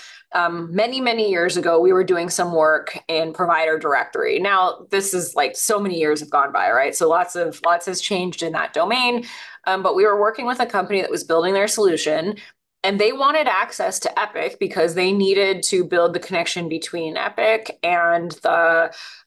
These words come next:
the credentialing systems that provided a lot of the provider data. And that was not something that we as a system had done before and didn't really know how to value that. And so they actually gave us warrants in their company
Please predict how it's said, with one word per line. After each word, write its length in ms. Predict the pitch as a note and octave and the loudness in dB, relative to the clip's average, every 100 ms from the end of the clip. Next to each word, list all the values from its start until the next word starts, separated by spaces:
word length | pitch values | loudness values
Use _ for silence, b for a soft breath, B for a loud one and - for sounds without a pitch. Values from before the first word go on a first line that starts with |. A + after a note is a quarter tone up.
| - | -6
the 60 | |
credentialing 580 | F3 F#3 F3 - D#3+ D3+ | -2 0 -2 -2 -4 -2
systems 720 | D3 C3 - C#3+ D#3+ C4+ - B B | -2 -4 0 -2 0 -2 -4 B B
that 220 | E3+ - | -4 0
provided 440 | F#3 E3+ E3 D#3 | -2 2 0 0
a 60 | D#3 | 0
lot 200 | D3 - | 0 0
of 60 | - | -2
the 60 | |
provider 420 | - - D3 - | -4 -2 -2 -2
data. 480 | E3 B3+ B3 A3 A3 B B B B - | 0 2 4 2 0 B B B B -2
And 540 | F#3+ F3+ F3 E3+ - _ _ - | 0 2 0 -2 -10 _ _ -2
that 180 | G#3 | -2
was 240 | F4 D4 B3+ | -2 -8 -2
not 400 | B3 C4 C4 - | 2 4 2 -2
something 400 | A#3 A#3 A#3 A3 | -2 0 2 2
that 180 | G3+ F3+ | 0 0
we 180 | G3+ | 2
as 120 | G#3 F#3+ | 2 0
a 60 | |
system 420 | - F3 - G3+ | 0 0 0 -2
had 220 | - E3 - | -2 -4 -2
done 200 | D#3+ G#3 | -2 0
before 420 | A#3+ B3 C4 C4 | 0 4 4 4
and 120 | A3 | 2
didn't 220 | G3 G3+ | 0 2
really 220 | F#3 F#3 | 0 0
know 200 | F3 E3 | 2 2
how 140 | E3+ D#3+ | 2 0
to 80 | C#3+ | 0
value 460 | F3 G#3+ A3 G#3 | 2 2 2 0
that. 320 | G3+ G3+ G3 G3+ | 2 2 2 0
And 160 | G3 | -4
so 180 | G3 F#3+ | 2 2
they 140 | G#3+ | 4
actually 340 | D4 F#4 - D#4 | 2 0 -2 2
gave 240 | A#3 B3 | 2 2
us 160 | - - | 0 0
warrants 460 | F#3+ D#4 G3+ E3+ | 2 2 2 -2
in 160 | - E3+ | -4 0
their 120 | E3+ | 0
company 720 | E3 A3+ A#3+ A#3+ D#3+ A#3 - | 2 0 0 -4 -2 -4 -6